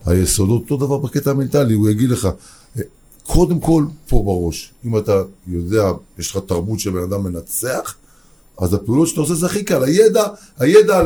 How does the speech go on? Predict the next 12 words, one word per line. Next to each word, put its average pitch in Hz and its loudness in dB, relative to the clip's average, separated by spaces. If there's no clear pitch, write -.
להביא 123 2
אותו 180 2
מהאינטרנט 165 0
וללמד 135 -2
את 151 0
זה 139 0
הכי 151 -4
קל 143 -2
בעולם. 101 -2
יש 120 0
לך - -6
רעב, 127 2